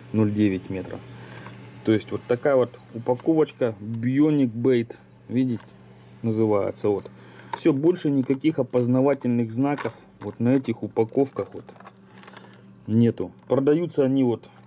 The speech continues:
в трех вот таки-, вернее, в четырех вот таких вот окрасках их подделывают. Вот видите. Вот такие вот окраски.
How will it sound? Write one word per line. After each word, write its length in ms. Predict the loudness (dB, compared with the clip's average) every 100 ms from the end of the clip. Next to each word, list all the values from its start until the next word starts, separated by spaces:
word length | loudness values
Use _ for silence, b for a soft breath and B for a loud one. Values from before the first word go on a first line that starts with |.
| -20 -20 -20 B B B B B B
в 140 | -18 -2
трех 260 | 0 2
вот 120 | 0 -2
таки-, 280 | -2 -4 -6
вернее, 320 | -2 0 2 2
в 60 |
четырех 420 | -2 -2 0 2
вот 120 | 0 -2
таких 320 | -4 -2 -4
вот 140 | -2
окрасках 580 | -2 0 0 0 -6 -8 -12 -20 -20 -20 -20 -10
их 160 | -8 -2
подделывают. 800 | 0 0 4 4 4 0 -6 -12 -18
Вот 240 | -16 -12
видите. 420 | -10 -8 -10 -14 -20 -20 -20 -20 -20 -20 -20 -20 -20 -20 -20 -20 -20 -20 -20 -20 -20 -20 -20 -20 -20 -20 -20 -20 -20 -20 B B B B B -20 -20 -20 -20 -20 -20 -20 -10
Вот 200 | -8 -6
такие 380 | -4 -4 0 2
вот 200 | 2 -2 -10 -14
окраски. 580 | -12 -4 -2 -2 -4 -12